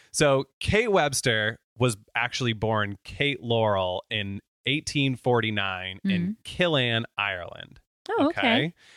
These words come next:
Speaker 1: Um, and it's, Killarn is basically exactly what you're thinking when you're picturing Ireland. Okay. It's very rural. It's got just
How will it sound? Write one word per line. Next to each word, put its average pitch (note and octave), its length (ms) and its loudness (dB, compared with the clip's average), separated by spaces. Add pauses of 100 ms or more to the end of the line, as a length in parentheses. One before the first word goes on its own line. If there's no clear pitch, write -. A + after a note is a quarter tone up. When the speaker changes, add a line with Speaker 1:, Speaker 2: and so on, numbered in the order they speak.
(220)
Speaker 1:
Um, A#2+ 440 0
and B2 300 -2 (100)
it's, - 380 -4 (100)
Killarn D#3 600 2
is A#2 160 0
basically A#2+ 600 -2
exactly A2+ 600 0
what A2+ 220 0
you're G2+ 100 -2
thinking G#2 560 -4
when G2 120 -4
you're F#2+ 120 -4
picturing G2 560 -6
Ireland. F#2+ 440 -6
Okay. G#2+ 220 -4
It's G#2 140 -4
very A2+ 320 -2
rural. A#2+ 880 2 (380)
It's A2+ 200 -4
got G2 520 -2
just G#2+ 240 -4